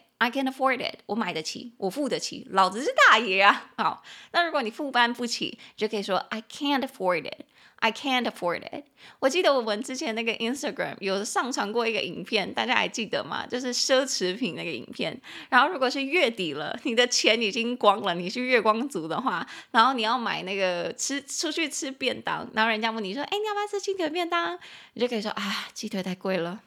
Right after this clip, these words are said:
I can't afford it. It's the end of the month，<laughs> 月底了。” <laughs> 大家记得这个影片吗？我那个时候想出这个 idea 的时候，还觉得说：“哇，我真聪明。” <laughs> 好，anyways，所以回来，负担得起就是 afford。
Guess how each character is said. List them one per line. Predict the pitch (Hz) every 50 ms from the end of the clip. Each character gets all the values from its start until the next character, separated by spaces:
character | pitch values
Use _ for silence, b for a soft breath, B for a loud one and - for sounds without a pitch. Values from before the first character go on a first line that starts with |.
| -
I | 254 233
can't | 208 - 214 202 202 196
afford | 185 - 185 175 165
it. | 165 165 165 180 - _ _ _ _ _ -
It's | 208 - - - -
the | - 392
end | 392 415 427 427
of | 466 466 508
the | 508 440 427 427
month， | 392 339 370 440 466 494 523
<laughs> |
月 | 508 - - - 698 719 605 587 587 571 587
底 | 554 523 494 494 480 494
了。” | 523 523 539 571 - - 571 554 - - - 523 539 - - 508 523 - - B B B B B B B B
<laughs> |
大 | B -
家 | 381 320 294
记 | 294 294 277
得 | 240 220 214
这 | 214 233
个 | 226
影 | 202 175 165
片 | 165 196 196 185
吗？ | 170 165 - - - B B B B B
我 | B -
那 | 240 277
个 | 285 269
时 | 269
候 | 269 277
想 | - - 214 180 185
出 | - 240 214
这 | 208 226
个 | 226
idea | - - 175 175 - 214 185 170
的 | 156 170
时 | 170 - -
候， | 175 180
还 | 180 - 165
觉 | - -
得 | 185 185
说 | - - - 415
：“哇， | - - - -
我 | - 233
真 | - 240 233 226
聪 | - - 214 214
明。” | 208 180 165 175 - _ _ B B B B B B _ - _ -
<laughs> | - 381 370 359 339 311 -
好， | - -
anyways， | 170 180 190 180 165 160 - 117 - - b b b b _ _ _ _ _ _
所 | - 254
以 | 262
回 | 277 - 196
来， | 180 175 190 269 -
负 | - 403 359
担 | 320 381 359
得 | 269 254 233
起 | - - 170 151 -
就 | - 190
是 | - -
afford。 | - - - - 185 170 - -